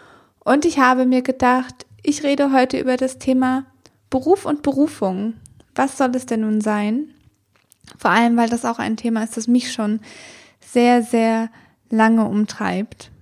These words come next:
Für alle, die sich fragen, worin denn da der Unterschied liegt, den kann man ganz leicht herunterbrechen. Ein Beruf, ganz platt gesprochen, ist etwas, womit du deinen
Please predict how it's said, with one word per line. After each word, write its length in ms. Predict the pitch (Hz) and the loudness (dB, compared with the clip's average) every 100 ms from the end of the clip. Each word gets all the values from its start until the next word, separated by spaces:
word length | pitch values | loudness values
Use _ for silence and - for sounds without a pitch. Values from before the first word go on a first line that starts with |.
| - - _ _ _ _ _ | -20 -20 _ _ _ _ _
Für 580 | - 254 247 240 240 - | -4 2 4 4 2 -2
alle, 340 | 240 254 294 262 | -2 2 2 2
die 180 | 247 | -2
sich 200 | 226 226 | -4 -8
fragen, 480 | - - 226 233 226 | -10 -6 -4 -2 -2
worin 320 | 220 220 240 | -2 0 2
denn 200 | 254 220 | 2 0
da 200 | 214 214 | -2 -2
der 180 | 214 214 | -4 -4
Unterschied 600 | 269 294 220 - 214 - | -4 -2 -2 -4 -10 -6
liegt, 280 | 233 233 - - - - - - | -8 -8 -20 -20 -20 -20 -20 -6
den 100 | 233 | -2
kann 140 | 240 254 | 0 2
man 200 | 247 247 | 0 0
ganz 460 | 233 240 247 247 | 0 2 2 0
leicht 240 | 233 233 226 | -2 -2 -2
herunterbrechen. 1000 | 220 226 214 202 - 208 - 226 233 - | 0 0 0 -6 -8 -10 -4 -4 -2 -2
Ein 320 | - 240 240 | 0 4 4
Beruf, 720 | 247 247 294 339 381 - - _ _ _ _ _ _ | 2 2 2 2 -2 -10 -20 _ _ _ _ _ _
ganz 380 | - 226 226 - | -2 0 0 -4
platt 320 | - 294 - | -2 -2 0
gesprochen, 560 | 277 - 262 254 247 226 | -6 0 -2 0 -4 -4
ist 140 | 240 | -6
etwas, 520 | - - 220 214 - - _ - - | -12 -8 -4 -4 -4 -16 _ -6 2
womit 280 | 226 220 | 2 2
du 60 | 208 | 0
deinen 500 | 208 202 202 208 | -2 -2 -2 -6